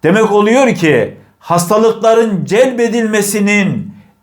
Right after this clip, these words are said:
en mühim sebeplerinden birisi de hazmetmeden, sindirmeden tam tam üzerine doldurmaktır. Hasılı şu ki oruçla muayyen bir ayın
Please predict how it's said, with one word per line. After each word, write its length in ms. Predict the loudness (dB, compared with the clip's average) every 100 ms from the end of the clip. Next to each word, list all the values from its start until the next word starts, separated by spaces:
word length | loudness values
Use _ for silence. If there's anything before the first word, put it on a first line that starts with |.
| _
en 280 | 0 2 2
mühim 340 | 2 2 2
sebeplerinden 1160 | 2 2 2 0 0 0 2 2 2 2 2 2
birisi 420 | 2 2 0 0
de 440 | 2 2 2 -2 -10 _ _ _
hazmetmeden, 1300 | -2 0 0 0 0 0 0 2 2 0 -2 -6 -10 -20 _
sindirmeden 1300 | -16 -6 0 2 2 2 2 2 2 2 2 -2 -6 -16 _ _ -4
tam 600 | 0 2 2 0 -2 -4
tam 380 | -2 0 0 0
üzerine 840 | -2 0 0 0 0 0 0 0
doldurmaktır. 880 | -2 -2 -2 -4 -4 -6 -16 -16 -20 _ _ _ _
Hasılı 640 | 0 2 2 0 -2 0 -2
şu 240 | -4 -4
ki 520 | -2 -2 -2 -4 -10 -20 _ _ -2
oruçla 960 | 2 2 0 0 2 2 2 -2 -8 -20 _ _ -6
muayyen 680 | 0 2 2 0 -2 -2
bir 300 | -2 -2 0
ayın 540 | 0 2 0 -2 -6